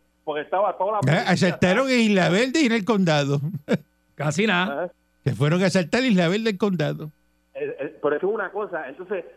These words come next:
Speaker 1: y entonces se pararon en el garaje ese, en el, en el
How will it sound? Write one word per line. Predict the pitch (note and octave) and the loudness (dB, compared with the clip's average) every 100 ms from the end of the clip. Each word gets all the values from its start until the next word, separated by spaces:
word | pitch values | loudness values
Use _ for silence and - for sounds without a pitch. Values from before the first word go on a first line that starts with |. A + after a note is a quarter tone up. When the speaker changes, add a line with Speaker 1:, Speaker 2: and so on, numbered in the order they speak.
| _ _ | _ _
Speaker 1:
y | D3 D#3+ C#3 | -6 -4 -6
entonces | C#3+ F3+ G3 | -6 -6 -6
se | F3 | -6
pararon | C3+ C#3 F#3+ G3 | -4 -4 -6 -10
en | F#3+ | -14
el | F3 D3+ | -14 -12
garaje | C3 C3 E3 F3 E3 | -10 -8 -8 -6 -8
ese, | F3 D3+ C3+ | -8 -10 -10
en | B2 A#2+ | -14 -16
el, | A#2 A2 G#2+ | -18 -20 _
en | G#2+ G#2+ | -20 -20
el | G#2 G2 | -20 -20